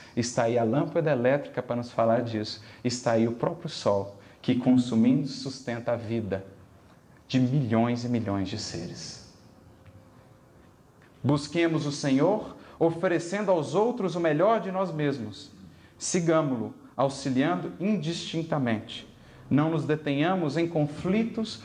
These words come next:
ou perquirições sem proveito. "Vós sois a luz do mundo",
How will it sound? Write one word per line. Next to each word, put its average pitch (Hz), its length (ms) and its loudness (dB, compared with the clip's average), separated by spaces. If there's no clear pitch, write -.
ou 202 200 4
perquirições 180 1000 -2
sem 185 320 -2
proveito. 139 600 0
"Vós 143 320 2
sois 151 300 -4
a 123 60 2
luz 170 260 0
do 180 120 -4
mundo", 147 520 2